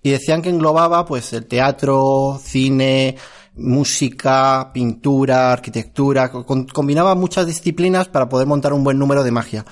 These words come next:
En parte es verdad y en parte no. Tiene un poquito de, de todo. Sí es cierto que un número de magia, un espectáculo de magia, combina teatro, combina artes, eh, escénicas en general,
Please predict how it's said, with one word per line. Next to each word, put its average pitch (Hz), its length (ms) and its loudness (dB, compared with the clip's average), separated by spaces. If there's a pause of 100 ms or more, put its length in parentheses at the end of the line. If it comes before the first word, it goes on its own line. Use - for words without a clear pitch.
(400)
En 147 160 0
parte 208 320 0
es 190 80 -2
verdad 185 520 0 (160)
y 135 120 -4
en 131 120 2
parte 135 320 -2
no. 117 300 -4 (360)
Tiene 131 200 0
un 139 100 0
poquito 139 520 -2 (360)
de, 120 340 0
de 113 100 0
todo. 123 220 0
Sí - 120 -6
es 143 60 -2
cierto 165 300 -2
que 156 80 -2
un 160 180 2
número 160 260 2
de 147 60 -4
magia, 160 240 -2
un 135 60 -4
espectáculo 143 400 -2
de 139 80 0
magia, 151 380 -2 (380)
combina 131 320 0
teatro, 151 520 -2 (880)
combina 135 460 2
artes, 135 440 -4
eh, 127 540 -2
escénicas 151 720 -2
en 127 220 -4
general, 151 500 0